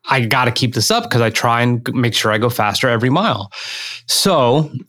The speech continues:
I, I start shuffling. Uh, you know, I don't have a phone when I'm running with her. So I had my headphones and I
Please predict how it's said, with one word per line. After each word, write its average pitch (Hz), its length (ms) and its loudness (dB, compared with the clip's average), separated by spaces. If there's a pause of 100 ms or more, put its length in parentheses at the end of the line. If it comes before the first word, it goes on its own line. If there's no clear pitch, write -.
I, 127 340 2
I 120 120 2
start 127 240 0
shuffling. 143 600 2
Uh, 120 500 2
you 120 120 2
know, 113 80 2
I 117 60 2
don't 127 100 2
have 139 140 2
a 110 60 0
phone 127 420 2
when 117 120 2
I'm 113 360 0
running 120 280 2
with 156 160 0
her. 117 140 2
So 117 120 0
I 110 60 2
had 120 100 0
my 131 120 2
headphones 120 500 0
and 110 80 0
I 104 220 -2